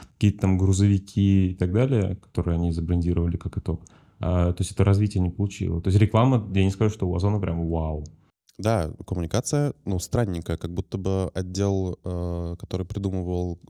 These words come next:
Speaker 2: бренд-платформу.
Speaker 1: Да, они такие:
Speaker 2: М.
Speaker 1: «О, смотри, Wildberries». Они
Speaker 2: Не
Speaker 1: такие: «Давай так».
Speaker 2: <laughs> Не, э, да, не. А вы видели, я хотел вам, я нашел, я, слава богу, пока вы болтали.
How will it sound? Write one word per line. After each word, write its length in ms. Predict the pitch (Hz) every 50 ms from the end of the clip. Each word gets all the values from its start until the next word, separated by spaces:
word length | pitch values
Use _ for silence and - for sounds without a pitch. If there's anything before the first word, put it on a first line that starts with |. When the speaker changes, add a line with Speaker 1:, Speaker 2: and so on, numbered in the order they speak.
| - - 95 90 95 - _
Speaker 2:
бренд-платформу. 1040 | - 95 98 107 101 95 90 95 - 98 92 - - - 135 139 127 113 104 95 95
Speaker 1:
Да, 220 | 92 92 95 95
они 180 | 107 120 123 117
такие: 200 | - - 147 151
Speaker 2:
М. 120 | 165 170
Speaker 1:
«О, 60 | 151 120
смотри, 240 | - 139 139 135
Wildberries». 560 | 123 120 120 117 107 101 98 95 92 92 - 104
Они 140 | 104 107 113
Speaker 2:
Не 40 | 107
Speaker 1:
такие: 240 | - 104 139 131
«Давай 240 | 123 120 123 135 139
так». 560 | 135 - 110 95 95 98 - - - - - _ _
Speaker 2:
<laughs> 80 | _ -
Не, 400 | 104 104 104 107 110 113 113 113 _ _ _ - 98 -
э, 140 | - 92 92
да, 240 | 92 95 90 87 82
не. 160 | 85 90 90
А 160 | - - 92
вы 100 | 92 104
видели, 300 | 110 151 175 190 160 127
я 80 | 104 95
хотел 240 | - - - 98 98
вам, 140 | 98 90 -
я 160 | 90 90 87
нашел, 340 | 87 92 - - 85 80 78
я, 60 | 78
слава 200 | - - 85 85 78
богу, 120 | 78 76
пока 200 | - - - 85
вы 140 | 85 82 80
болтали. 460 | 80 82 82 - 117 131 135 98 -